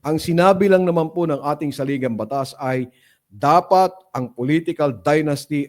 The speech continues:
ay i-define, ah, ng Kongreso at magkaroon ng batas. Ang gawin po ninyo, a political dynasty is a family of politicians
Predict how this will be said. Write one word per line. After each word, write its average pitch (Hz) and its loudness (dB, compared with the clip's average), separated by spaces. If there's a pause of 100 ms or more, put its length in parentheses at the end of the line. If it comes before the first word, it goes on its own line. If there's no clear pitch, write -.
ay 170 2 (520)
i-define, 139 -4 (840)
ah, 107 -10 (160)
ng 135 -6
Kongreso 127 -4
at 110 -18 (160)
magkaroon 127 -4
ng 117 -6
batas. - -14 (200)
Ang 143 -4
gawin 214 4
po 240 2
ninyo, 220 0
a 123 -6
political 220 -4
dynasty 208 -6
is 180 -2
a 123 -8
family 220 -6 (280)
of 131 -4
politicians 185 -4